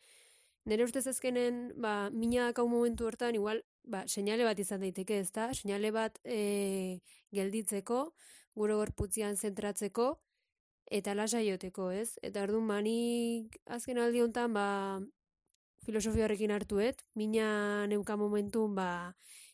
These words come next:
egiten hain itzanari, e, utzi dut. Eta, ba, behin utzita, ba, egon naiz, e, botata, edo gorputzak eskatzen ziana iten, ezta? Batez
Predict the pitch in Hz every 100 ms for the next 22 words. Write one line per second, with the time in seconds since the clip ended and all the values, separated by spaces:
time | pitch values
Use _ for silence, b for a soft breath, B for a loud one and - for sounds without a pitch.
0 | B _ - 196 190 202 226 220 220 220
1 | 214 208 208 202 202 202 - 202 196 196
2 | 190 202 208 285 - _ _ _ - _
3 | _ - _ b b b b b b _
4 | _ - 208 202 190 180 180 175 175 170
5 | 170 175 175 185 196 - 208 240 254 302
6 | 330 202 185 196 196 190 190 185 - -
7 | 190 185 185 180 185 202 196 240 269 370
8 | - b b b b _ - 185 185 185
9 | 202 226 214 180 208 202 - 220 214 233
10 | 247 214 185 - - 220 196 185 180 185
11 | - 220 - - - - B B B B
12 | B B - 208 226